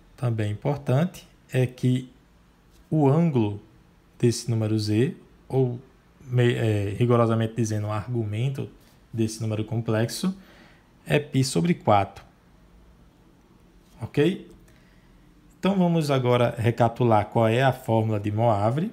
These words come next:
para a potenciação, tá? A fórmula de Moivre para a potenciação é que Z elevado a N é igual ao módulo de Z elevado a N,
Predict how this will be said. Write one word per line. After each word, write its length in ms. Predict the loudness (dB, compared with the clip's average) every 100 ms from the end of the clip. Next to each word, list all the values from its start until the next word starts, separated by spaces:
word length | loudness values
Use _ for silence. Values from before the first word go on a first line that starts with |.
| -12 -4
para 220 | 2 2
a 60 | 0
potenciação, 1120 | -4 -8 -6 -6 -2 -2 0 0 0 0 -4 -14 -20 -20 -20 -20 _ -6
tá? 340 | -2 -2 -6 -20 -20 -20 -20 -6
A 20 |
fórmula 320 | 0 2 2
de 120 | 2
Moivre 420 | 0 2 2 0
para 220 | -4 -2 -2
a 40 |
potenciação 1040 | -2 -6 -6 -6 -6 -6 -2 2 2 0 -6 -16 _ _ _
é 140 | -4 -4
que 240 | -2 -2
Z 240 | -2 0
elevado 540 | 0 2 2 2 2 2
a 120 | 2
N 440 | 0 0 -2 -4 -10 -20 _ _ -20 _ _ _ _ -2
é 160 | 0
igual 260 | 2 2 4
ao 200 | 4 2
módulo 420 | 2 2 2 0
de 200 | 0 0
Z 440 | 0 0 2 0 -4 -18 -20 _ -2
elevado 440 | 0 0 0 0
a 140 | 0 0
N, 380 | 0 0 -4